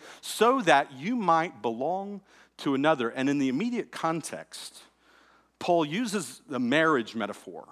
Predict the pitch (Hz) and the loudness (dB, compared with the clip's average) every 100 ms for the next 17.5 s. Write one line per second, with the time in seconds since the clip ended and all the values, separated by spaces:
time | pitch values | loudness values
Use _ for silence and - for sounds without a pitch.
0 | - _ _ _ _ _ _ - _ _ | -20 _ _ _ _ _ _ -20 _ _
1 | - 175 202 240 240 196 143 131 208 131 | -4 2 4 4 4 6 6 2 2 2
2 | 131 147 139 - - 139 139 151 - 127 | 0 0 -2 -4 -12 -2 0 0 0 0
3 | 117 185 175 120 139 135 143 143 143 139 | 2 2 2 2 0 -2 -2 -2 -2 -2
4 | 143 143 - 151 127 160 196 180 147 143 | -4 -6 -6 -4 4 4 4 4 4 4
5 | 220 143 135 147 156 143 - 147 120 117 | 0 0 0 0 0 -2 -2 -2 0 2
6 | 143 240 139 120 127 139 139 220 175 135 | 2 4 2 0 -6 -2 2 2 2 0
7 | 165 - 143 135 127 - 170 156 - - | -4 -4 -2 -2 -6 -8 -8 -8 -12 -16
8 | - - - 131 247 190 - 147 143 139 | -20 -14 -4 -2 0 -2 -4 -2 0 0
9 | 143 165 156 143 208 185 82 85 - _ | 0 0 -2 -4 -6 -8 -12 -16 -20 _
10 | _ _ _ _ _ _ _ _ _ - | _ _ _ _ _ _ _ _ _ -6
11 | 135 113 180 254 185 147 127 120 143 170 | -4 -2 0 0 0 2 2 2 0 0
12 | - 117 107 - - 185 - 151 135 127 | -2 -4 -4 -4 -2 0 0 2 0 0
13 | 127 - 117 123 196 - 143 104 98 110 | -8 -8 -4 -2 -2 -6 -10 -10 -10 -8
14 | 117 123 160 151 143 - 131 147 156 131 | -6 -2 0 0 -2 0 0 0 0 -4
15 | 101 127 151 165 - 107 139 180 123 - | 0 2 2 0 -6 -6 -2 -2 -2 -6
16 | - 202 214 113 117 120 151 180 123 110 | -2 -2 2 0 0 -2 -8 -4 -4 -4
17 | 107 104 95 101 117 | -10 -8 -8 -8 -10